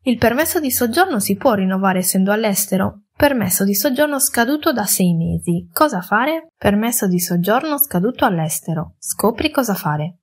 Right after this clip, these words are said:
Può succedere che un cittadino straniero con un permesso di soggiorno regolare in Italia si trovi all'estero quando il suo permesso scade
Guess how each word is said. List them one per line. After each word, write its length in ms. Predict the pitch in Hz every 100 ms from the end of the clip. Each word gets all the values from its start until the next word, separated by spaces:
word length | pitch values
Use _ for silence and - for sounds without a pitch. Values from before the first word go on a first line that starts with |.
| _
Può 140 | - 269
succedere 800 | - 269 - 185 175 190 - -
che 100 | 185
un 100 | 175
cittadino 460 | 175 175 180 196
straniero 680 | 180 - 170 180 165 160 147
con 160 | - 175
un 100 | 165
permesso 460 | 160 170 190 -
di 80 | 170
soggiorno 500 | 170 170 175 185 170
regolare 440 | 165 170 175 160 156
in 80 |
Italia 520 | 294 302 160 160 175 -
si 180 | - 247
trovi 260 | - 175 196
all'estero 600 | 220 175 - 190 190 -
quando 280 | 180 170 170
il 60 |
suo 200 | 175 170
permesso 480 | 165 220 233 190 175
scade 600 | - - 143 170 147 -